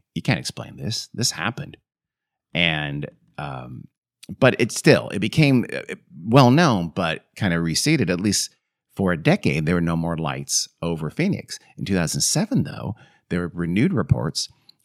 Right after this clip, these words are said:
about lights seen over Phoenix. And in two thousand eight, the next year, in February of two thousand eight, there were more reports of very mysterious lights seen over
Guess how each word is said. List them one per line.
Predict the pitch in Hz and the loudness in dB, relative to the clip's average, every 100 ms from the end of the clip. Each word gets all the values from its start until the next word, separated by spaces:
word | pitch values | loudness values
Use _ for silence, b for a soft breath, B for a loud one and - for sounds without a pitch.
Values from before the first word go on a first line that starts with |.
| 65 | -10
about | 80 73 73 - | -8 -6 -8 -10
lights | 78 69 73 - | -12 -12 -6 -4
seen | 87 76 | -2 -4
over | 71 | -8
Phoenix. | - 71 90 - | -8 -4 -4 -4
And | 87 | -6
in | 80 | -4
two | 101 | -4
thousand | 82 82 113 | -4 -4 -4
eight, | 175 180 | -2 0
the | |
next | 90 85 - | 0 0 0
year, | |
in | 123 | -2
February | - 104 92 | 0 -2 -2
of | |
two | 87 | -2
thousand | 78 76 85 | -4 -2 -2
eight, | 143 - | -2 -2
there | 85 | -2
were | |
more | 78 85 175 214 | 0 0 0 -2
reports | - - 71 69 73 - | -4 -4 -2 -2 -4 -6
of | 73 78 73 - _ - | -6 -8 -8 -12 _ -16
very | - 82 | -6 -2
mysterious | 139 - 135 123 | -2 -2 -4 -2
lights | 120 110 - - - b b | -2 -2 -4 -12 -16 b b
seen | - - 101 90 76 71 - | -6 -2 0 0 0 -4 -8
over | 82 78 78 | -8 -6 -6